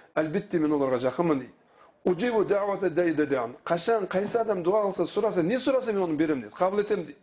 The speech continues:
Қабыл етемін деуі, мәселен, сол сіз сұраған нәрсеңізді береді. Немесе сұраған нәрсеңіз кешіктіріп береді. Немесе сұраған нәрсеңіздің орнына сізге басқа нәрсе керек болса, ол басқа нәрсені береді.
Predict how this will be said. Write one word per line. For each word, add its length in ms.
Қабыл 300
етемін 200
деуі, 300
мәселен, 340
сол 160
сіз 220
сұраған 300
нәрсеңізді 400
береді. 240
Немесе 300
сұраған 400
нәрсеңіз 320
кешіктіріп 500
береді. 240
Немесе 340
сұраған 460
нәрсеңіздің 680
орнына 300
сізге 340
басқа 300
нәрсе 220
керек 240
болса, 160
ол 100
басқа 260
нәрсені 300
береді. 180